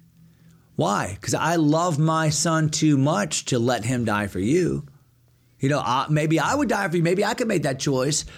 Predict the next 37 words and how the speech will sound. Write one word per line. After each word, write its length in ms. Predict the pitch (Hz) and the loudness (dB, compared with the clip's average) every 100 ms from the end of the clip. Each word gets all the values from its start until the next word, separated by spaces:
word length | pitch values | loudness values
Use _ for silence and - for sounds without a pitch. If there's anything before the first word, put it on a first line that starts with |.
| - | -4
but 100 | 160 | 0
I 40 | |
wouldn't 200 | 185 156 | 2 2
send 240 | - 143 | 0 0
him 220 | 110 208 269 | 0 0 0
to 80 | |
do 160 | 170 117 | 2 2
that. 300 | 107 135 160 - - - - - - - | 0 -2 -6 -14 -20 -20 -20 -20 -14 -4
So 180 | 185 | 0
think 320 | 160 - 240 247 | 0 0 -2 -2
about 320 | 185 165 156 | 0 -2 -2
the 100 | 135 | -2
love 560 | 120 117 151 160 156 - | 0 0 2 0 0 -4
of 140 | 117 101 | -4 -6
a 60 | |
father 880 | 101 - 104 127 165 - 85 60 - _ _ _ _ _ _ _ - | -8 -6 -4 0 -2 -2 -4 -6 -14 _ _ _ _ _ _ _ -4
that 260 | 156 147 147 | -2 0 2
would, 480 | 147 147 135 120 - - - | 2 2 0 -4 -10 -10 -4
and 160 | 196 | -2
if 160 | 196 151 | -2 0
this 180 | 226 214 | 0 2
is 120 | 190 | 2
not 260 | 185 175 139 | 0 0 -2
sending 360 | 160 143 156 | -2 0 0
Jesus 420 | - 135 123 139 | 2 2 2 0
against 400 | 135 117 123 117 | 0 0 -2 -2
his 180 | 143 107 | -2 0
will, 320 | 113 107 107 | 0 2 2
we 100 | 107 | 2
understand 380 | 110 120 123 123 | 0 -2 -2 -2
there's 140 | 117 110 | -2 -4
perfect 480 | - 127 123 120 | -6 -4 -2 -2
unanimity 680 | 101 123 117 117 120 113 110 | 0 0 0 0 -2 -2 0
and 140 | 104 | 0
purpose 400 | 101 131 117 107 | -2 -2 0 -2
among 320 | 113 110 110 110 | 0 2 2 2
the, 180 | 101 | 0